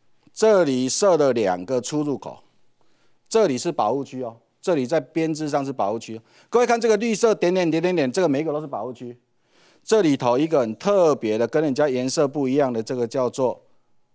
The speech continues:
停车场用地。车站在这里，出入口在这里，跟在这里。设这一个我可以，我可以理解，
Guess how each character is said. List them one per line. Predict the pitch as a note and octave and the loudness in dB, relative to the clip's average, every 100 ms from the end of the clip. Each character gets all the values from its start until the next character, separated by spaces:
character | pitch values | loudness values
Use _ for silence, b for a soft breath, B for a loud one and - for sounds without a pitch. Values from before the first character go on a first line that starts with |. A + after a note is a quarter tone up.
| _ - | _ -12
停 | B2 | -8
车 | A#2+ | -8
场 | C3 F#2+ | -8 -12
用 | G2 F#2+ | -16 -16
地。 | F2+ - _ _ _ _ _ _ b b b b b b _ | -20 -20 _ _ _ _ _ _ b b b b b b _
车 | - E3+ | 0 2
站 | E3 D#3 | 2 2
在 | |
这 | D3 D3 | 0 -2
里， | A2 E2+ - _ _ _ _ _ _ - | -2 -6 -16 _ _ _ _ _ _ -14
出 | - E3+ | -2 0
入 | F3 F3 | 2 0
口 | B2 G2 F2+ D#2+ | -2 -4 -6 -8
在 | - B2+ | -6 -4
这 | C3+ | -4
里， | G#2 D#2 - - | -6 -8 -18 -12
跟 | A#2 A2+ A2 - | -10 -10 -12 -10
在 | A2 | -10
这 | F2+ F#2 | -8 -12
里。 | C#2+ G#1 _ _ _ _ _ _ _ _ | -12 -20 _ _ _ _ _ _ _ _
设 | - A#3 A3 | -2 2 4
这 | G#3+ G#3+ | 4 4
一 | |
个 | F#3 C#3 | 4 2
我 | A#2 | 2
可 | F3 | -2
以， | C3+ - _ | -6 -10 _
我 | B2 | -8
可 | A#2 B2+ | -4 -4
以 | |
理 | A#2 C#3+ | -4 -8
解， | A#2 E2+ | -8 -10